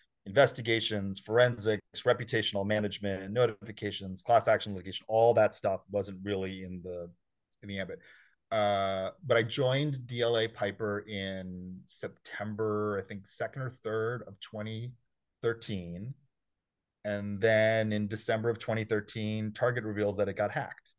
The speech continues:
And after that, I stopped really doing a whole lot of white collar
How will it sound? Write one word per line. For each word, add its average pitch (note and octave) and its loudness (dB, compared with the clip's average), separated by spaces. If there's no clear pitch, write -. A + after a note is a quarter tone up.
And G2+ 2
after G#2+ 4
that, B2 2
I G#2 4
stopped A#2 0
really A#2 -4
doing A2+ -4
a G2+ -4
whole F#2+ -4
lot F#2 2
of F2 -2
white F#2 -4
collar F2+ -4